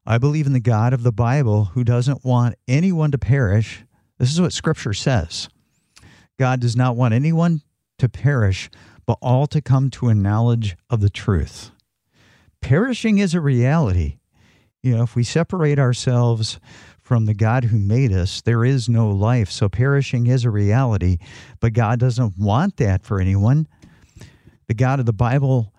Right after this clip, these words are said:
is a lover, and the Bible is a love story about a God who sends his son to rescue us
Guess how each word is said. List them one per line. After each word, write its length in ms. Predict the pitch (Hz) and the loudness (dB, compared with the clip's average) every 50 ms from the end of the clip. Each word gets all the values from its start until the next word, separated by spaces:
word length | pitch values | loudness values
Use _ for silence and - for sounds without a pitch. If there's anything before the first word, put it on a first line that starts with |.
| _ _ _ | _ _ _
is 160 | - 139 120 | -2 0 0
a 60 | 127 | 2
lover, 540 | 131 123 123 131 151 170 147 82 69 67 - _ _ _ _ _ _ _ _ - | 0 0 0 0 0 0 0 -2 -2 -6 -10 _ _ _ _ _ _ _ _ -2
and 140 | 110 104 | 0 0
the 60 | 101 101 | 0 0
Bible 480 | 98 117 113 123 135 143 151 143 147 | 0 0 2 2 2 2 0 0 0
is 140 | 143 127 107 | 0 0 0
a 40 | 127 | 0
love 300 | 117 113 117 123 139 143 | 0 2 2 0 0 -2
story 400 | - - - 131 127 127 123 120 | -4 -2 -2 0 2 2 2 2
about 240 | 117 104 113 110 104 | 2 2 2 2 2
a 80 | 113 110 | 0 0
God 340 | 98 113 113 107 123 139 | 0 0 0 2 2 0
who 140 | 143 127 123 | 0 0 -2
sends 540 | 113 - - - 135 139 156 175 175 160 - | -2 -2 -2 0 2 2 2 2 0 0 0
his 180 | 135 123 113 - | -2 -2 -2 -2
son 400 | - - 139 135 147 156 147 131 | -4 -2 0 0 0 0 -2 -2
to 140 | 123 120 | -2 -2
rescue 680 | 110 101 101 110 135 180 185 - - - - 110 92 87 | -2 0 0 2 2 0 0 -4 -6 -4 0 0 2 2
us 300 | 87 98 127 - - - | 2 2 0 0 -2 -8